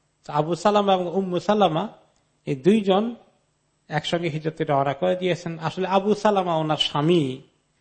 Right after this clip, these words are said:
নবী করিম সাল্লাল্লাহু আলাইহি ওয়াসাল্লামের দুধ ভাই, তারা দুইজন একই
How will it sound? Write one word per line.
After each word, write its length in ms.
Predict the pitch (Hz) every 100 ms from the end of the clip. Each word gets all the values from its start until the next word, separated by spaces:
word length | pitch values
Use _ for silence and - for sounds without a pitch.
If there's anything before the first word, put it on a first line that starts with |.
| _ _ -
নবী 240 | 151 196
করিম 340 | 208 180 180 175
সাল্লাল্লাহু 160 | 160 170
আলাইহি 160 | 170 170
ওয়াসাল্লামের 420 | 160 175 170 139
দুধ 260 | 165 180
ভাই, 320 | 175 151 156 120 - _ _ _ _ _ _ _ _ _ _ _ _ _
তারা 180 | 160 156
দুইজন 480 | 139 180 196 190 170
একই 600 | 165 156 185 170 160